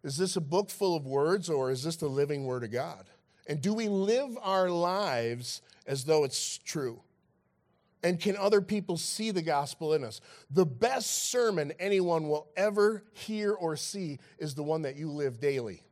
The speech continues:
Mm-hmm. People are watching you. If you name yourself a Christian,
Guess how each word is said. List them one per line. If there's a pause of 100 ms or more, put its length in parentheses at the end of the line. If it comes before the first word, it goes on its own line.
(2500)
Mm-hmm. (1040)
People
are
watching
you. (800)
If
you
name
yourself
a
Christian,